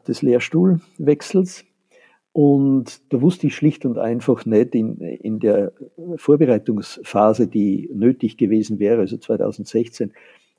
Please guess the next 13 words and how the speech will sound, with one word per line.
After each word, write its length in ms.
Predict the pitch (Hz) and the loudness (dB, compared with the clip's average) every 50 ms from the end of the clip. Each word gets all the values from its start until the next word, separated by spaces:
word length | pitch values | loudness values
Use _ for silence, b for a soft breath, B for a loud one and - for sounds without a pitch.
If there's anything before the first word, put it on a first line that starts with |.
| b | b
wusste 280 | - 131 135 - - 135 | -2 -2 -2 0 0 -2
ich 80 | 113 113 | -2 0
nicht, 160 | 123 113 117 | -2 -2 -2
wie 60 | 117 | -2
es 100 | 110 110 | 0 2
weitergeht, 500 | 104 127 147 151 120 - 95 87 - - | 4 4 4 4 2 2 2 0 0 2
wer, 300 | 98 101 98 101 98 95 | 2 4 4 4 4 4
wer 100 | 113 110 | 2 2
dann 400 | - 117 98 92 92 95 - - | 2 2 0 0 -2 -6 -12 -6
kommt. 400 | - - 139 156 135 104 - - b b b b b b b b b b - | -2 2 2 2 2 0 -4 -8 b b b b b b b b b b 0
Und, 580 | 160 139 131 131 131 123 127 127 120 110 - | 2 4 4 4 4 2 2 0 -2 -2 -2
äh, 380 | 135 123 117 113 113 110 110 110 110 - _ _ _ _ _ _ _ _ _ - | 2 2 4 4 4 4 2 0 -4 -8 _ _ _ _ _ _ _ _ _ -6
äh, 360 | 127 117 113 113 110 110 | -4 -2 -2 0 0 0